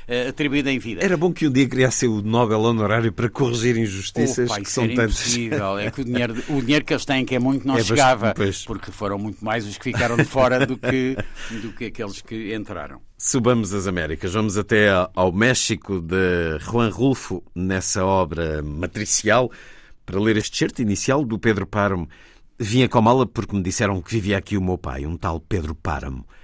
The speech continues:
Speaker 2: Foi a minha mãe quem me disse, e eu prometi-lhe que viria vê-lo quando ela morresse. Apertei-lhe as mãos como sinal de que o faria, pois ela estava à beira da morte e eu estava disposto a prometer-lhe tudo.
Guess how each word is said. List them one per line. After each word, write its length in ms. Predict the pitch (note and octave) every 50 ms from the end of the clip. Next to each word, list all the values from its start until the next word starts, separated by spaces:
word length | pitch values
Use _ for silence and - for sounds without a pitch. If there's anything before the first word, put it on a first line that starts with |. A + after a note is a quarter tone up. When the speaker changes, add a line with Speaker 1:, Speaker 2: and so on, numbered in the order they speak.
| - - - - - -
Speaker 2:
Foi 220 | - - - F#2+
a 40 | D#2+
minha 160 | D#2 D#2 F2
mãe 240 | F#2 F#2+ G#2 G2+ F2+
quem 140 | D2+ E2+ D#2
me 120 | C#2 C#2+
disse, 380 | C2+ C2 C#2 C2 - - - - - - - - -
e 100 | F2 G2
eu 80 | A#2+
prometi-lhe 580 | A2+ - D3+ D3+ D3+ C#3 - - F#2+ D#2+ D2 D2
que 100 | - -
viria 260 | D2+ E2+ D#2+ F2+ F2
vê-lo 280 | E2 D#2 F#2 E2+ D#2+ D#2
quando 200 | - F#2 E2+ D2+
ela 160 | D#2+ D#2+ D#2
morresse. 420 | D2+ D2 C2 C2+ C2+ C2 - - - - - - - - - - - - - - -
Apertei-lhe 420 | - - - - - F#2 F2 E2+
as 120 | D#2+ D2+
mãos 320 | - F2+ F#2 G2+ A2 G#2+ -
como 220 | - - F#2+ F2
sinal 440 | - - - G2+ G2+ F#2+ G2 F#2+ F#2
de 100 | D#2+ D#2
que 120 | - - -
o 60 | F#2+
faria, 540 | - - - F#2+ E2+ E2 F#2 G2 A2 A2+ G#2+
pois 420 | - - - G#2 G#2+ G#2+ F#2+ E2+
ela 180 | G#2+ G2+ G2 G2+
estava 280 | G2 - A2+ F#2 F2+
à 20 | F2
beira 240 | E2+ F#2+ F2 F#2 F2
da 100 | D#2+ E2
morte 380 | D2+ D#2+ F2 F#2 - - -
e 40 | E2+
eu 60 | E2+
estava 340 | D#2+ - - F2+ E2 D2 E2+
disposto 720 | D#2+ F#2 F2+ - - - - G2 G2+ F#2 - - - -
a 40 | C#2+
prometer-lhe 520 | - - F2 F#2 F#2 E2 - F2+ D2+ E2 E2
tudo. 320 | - - E2 D2+ D2 -